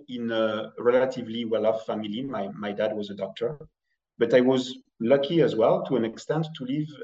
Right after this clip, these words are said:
actually, when I was, uh, fairly young, in a disenfranchised neighborhood. So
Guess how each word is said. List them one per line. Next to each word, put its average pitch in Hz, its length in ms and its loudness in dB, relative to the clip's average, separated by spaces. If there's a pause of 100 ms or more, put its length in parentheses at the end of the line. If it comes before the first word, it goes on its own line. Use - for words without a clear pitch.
actually, 131 300 -6
when 120 160 -4
I 113 60 -2
was, 110 280 -6
uh, 104 180 -4
fairly 113 220 2
young, 131 400 -2 (140)
in 113 160 -2
a 104 100 -2
disenfranchised 113 720 0
neighborhood. 110 540 -2
So 110 320 -6